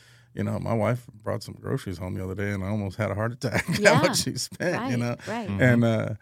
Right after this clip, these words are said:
Speaker 1: you know, but I know that it's the same stuff I'm buying, at, you know, for the
Speaker 2: Mm-hmm.
Speaker 1: stores, you know?
Speaker 2: Right.
Speaker 1: So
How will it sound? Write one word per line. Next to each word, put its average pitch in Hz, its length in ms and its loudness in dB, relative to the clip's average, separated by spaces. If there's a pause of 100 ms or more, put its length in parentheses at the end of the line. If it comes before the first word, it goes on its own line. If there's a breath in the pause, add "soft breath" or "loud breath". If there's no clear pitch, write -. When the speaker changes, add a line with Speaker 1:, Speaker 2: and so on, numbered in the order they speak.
(220 soft breath)
Speaker 1:
you 127 160 8
know, 110 160 4
but 110 140 4
I 101 80 2
know 127 280 8
that 107 340 0
it's 131 200 -4
the 104 120 -6
same 110 280 -2
stuff 107 280 -4
I'm 104 140 -2
buying, 104 260 -2
at, 95 60 -8 (180)
you 110 80 -4
know, 107 140 -4
for - 160 -10
the 180 80 -6
Speaker 2:
Mm-hmm. 180 80 -10
Speaker 1:
stores, 117 480 -4
you 101 80 -2
know? 101 160 -2
Speaker 2:
Right. 107 160 -4
Speaker 1:
So 104 180 0